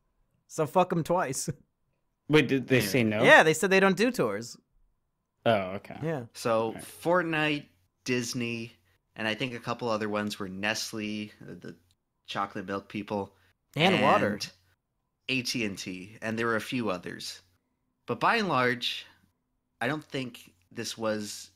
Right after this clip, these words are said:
Speaker 3: equatable to the original Adpocalypse, where Coca-Cola, Pepsi, and a bunch of fucking companies pulled out.
Speaker 2: Wait, but you're saying, you're saying Nestle pulled out of YouTube? 'Cause Nestle is a, an incredibly huge company.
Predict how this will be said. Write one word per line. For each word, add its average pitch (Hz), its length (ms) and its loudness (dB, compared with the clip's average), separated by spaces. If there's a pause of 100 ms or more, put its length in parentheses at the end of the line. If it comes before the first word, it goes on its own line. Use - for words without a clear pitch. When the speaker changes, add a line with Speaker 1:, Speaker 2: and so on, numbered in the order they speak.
(160)
Speaker 3:
equatable 104 840 -4
to 101 260 -8
the 98 140 -8
original 101 380 -4
Adpocalypse, 95 720 -10
where 92 80 -14
Coca-Cola, 98 600 -8
Pepsi, 92 600 -12 (840)
and 92 80 -12
a 92 40 -10
bunch 104 300 -4
of 92 80 -14
fucking 95 320 -10
companies 92 420 -12
pulled 92 280 -10
out. 92 80 -8
Speaker 2:
Wait, 180 280 6
but 185 140 8
you're 190 100 8
saying, 190 280 6
you're 156 160 2
saying 131 340 6
Nestle 135 480 2 (100)
pulled 135 460 0
out 117 220 2
of 110 120 -2
YouTube? 117 560 -2
'Cause 135 140 4
Nestle 139 440 6
is 120 180 4
a, 110 220 4 (100)
an 113 80 2
incredibly 110 640 2
huge 110 340 -2
company. - 500 -4